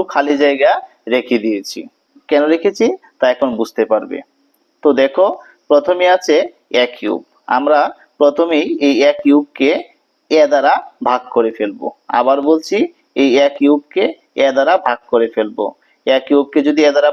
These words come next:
ভাগ করি তাহলে হবে এ স্কয়ার। এখন এই এ স্কয়ার কে এ এবং মাইনাস বি এই দুটো দ্বারাই গুণ করব। যদি এ স্কয়ার কে এ দ্বারা গুণ করি তাহলে হবে এ কিউব, আর যদি এ স্কয়ার কে মাইনাস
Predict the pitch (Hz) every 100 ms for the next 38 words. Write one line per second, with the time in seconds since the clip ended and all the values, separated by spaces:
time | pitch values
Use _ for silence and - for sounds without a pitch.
0 | 127 120 - 160 160 156 123 131 147 156
1 | 131 175 - _ _ 120 117 - - 107
2 | 95 - - _ _ _ _ _ _ 147
3 | 139 180 151 - - _ - 160 117 151
4 | - - 143 147 - 139 143 302 _ _
5 | - 156 151 196 302 - 127 127 143 131
6 | 127 127 131 127 - 107 92 - _ -
7 | 123 117 135 160 170 147 165 427 _ _
8 | 226 135 247 - 110 - - - _ _
9 | - 135 147 127 135 147 - 151 151 160
10 | 147 143 139 127 131 127 131 131 170 -
11 | _ - 123 127 143 143 127 196 - _
12 | - 120 117 - 110 98 - - _ _
13 | _ _ _ - 113 117 127 131 135 -
14 | 135 135 151 131 120 139